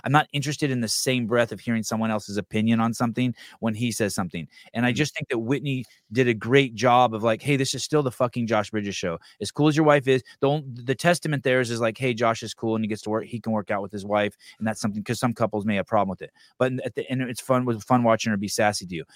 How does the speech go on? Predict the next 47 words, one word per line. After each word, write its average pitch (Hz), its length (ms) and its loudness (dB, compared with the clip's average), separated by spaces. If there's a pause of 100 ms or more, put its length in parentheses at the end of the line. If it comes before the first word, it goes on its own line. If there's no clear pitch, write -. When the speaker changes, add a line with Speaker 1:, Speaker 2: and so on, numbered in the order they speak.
(120)
Speaker 1:
But, 131 60 2
like, 135 200 4
I 156 100 6
don't 170 140 4
give 139 100 0
a 117 60 -2
fuck - 300 0
what 120 120 -4
she 107 140 -6
thinks 110 200 0
about 101 200 0
the 101 60 -4
rep 98 180 2
scheme. 101 200 -2
I 104 60 2
need 113 160 0
to 95 60 -8
hear 107 160 -2
that 92 120 -4
from 92 160 -8
you. 87 160 -6 (140)
Speaker 2:
<laughs> 277 580 8 (400)
Speaker 1:
You 226 60 2
know 214 60 4
what 214 100 6
I - 60 -8
mean? 220 120 0
It's - 120 -10
just 202 120 0
like, 202 160 6 (340)
and, 208 120 6
and 220 160 6
I 226 80 8
know 247 140 8
Ellie, 233 260 6
don't 220 200 4
get 240 120 0
me 226 60 6
wrong, 214 160 8
I'm 190 100 2
sa-, 208 120 -2
I 190 100 6
know 214 160 6
Ellie's 208 340 6
a 175 40 -4
fucking 196 440 0
amazing, 170 840 2